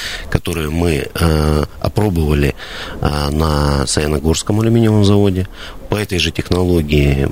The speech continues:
правда, еще чуть раньше поколения электролизеры Ра четыреста, они работают на Богучанском алюминиевом заводе, и они очень хорошо себя проявили, а, как, э, новый шаг вперед. Это новая технология,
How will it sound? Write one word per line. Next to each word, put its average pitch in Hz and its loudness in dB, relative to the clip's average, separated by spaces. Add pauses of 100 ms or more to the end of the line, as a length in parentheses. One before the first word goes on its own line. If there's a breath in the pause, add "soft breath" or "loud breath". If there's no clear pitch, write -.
(240)
правда, 76 -4
еще 73 -2 (1160)
чуть - -2
раньше 82 -2
поколения 80 0
электролизеры 73 2
Ра 76 0
четыреста, - -2
они 71 2
работают 71 -2
на 73 2
Богучанском 90 0
алюминиевом 113 4
заводе, 98 2 (500 loud breath)
и 85 0
они 113 -2
очень 98 0
хорошо 101 -2
себя 85 0
проявили, 113 2 (420 loud breath)
а, 78 0 (120)
как, - -4
э, 69 0
новый 80 4
шаг 92 0
вперед. 80 -4 (160)
Это - 0
новая 78 2 (140)
технология, 80 2